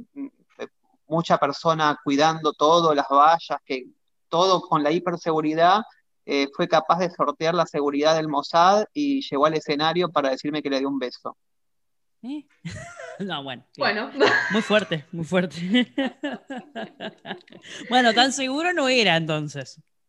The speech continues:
Speaker 1: Me pidió un beso, al menos no me mató, pero le digo, digo, ¿cómo hizo para sortear la seguridad más,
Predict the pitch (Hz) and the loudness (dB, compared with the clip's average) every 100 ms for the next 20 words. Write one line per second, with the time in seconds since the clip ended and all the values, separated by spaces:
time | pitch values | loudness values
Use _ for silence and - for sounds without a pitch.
0 | _ 180 175 196 247 247 262 269 - 180 | _ 0 4 4 6 4 4 4 4 2
1 | 170 175 214 196 175 233 262 175 170 160 | 2 0 0 2 2 6 6 6 0 -2
2 | 160 160 185 220 202 226 226 233 247 233 | 0 0 2 2 2 0 0 0 2 2
3 | 190 165 180 170 202 202 190 165 165 185 | 2 2 0 0 -2 -2 -2 -2 2 2
4 | 202 185 | 4 0